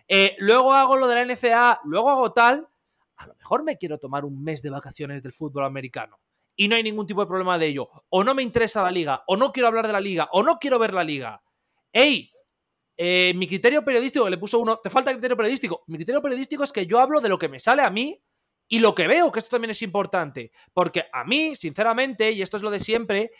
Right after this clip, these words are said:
me importa poco que ponga, yo que sé, marca un tuit de,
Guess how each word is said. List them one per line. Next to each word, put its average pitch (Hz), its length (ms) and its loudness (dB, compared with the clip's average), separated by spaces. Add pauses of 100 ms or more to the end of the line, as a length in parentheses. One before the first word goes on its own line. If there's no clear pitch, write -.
(180)
me 208 120 0
importa 262 540 4
poco 240 480 4 (240)
que 220 400 0
ponga, 214 480 4
yo 208 120 2
que 208 100 -4
sé, 214 180 0
marca 214 340 0
un 208 180 -2
tuit 226 240 -6
de, 208 220 2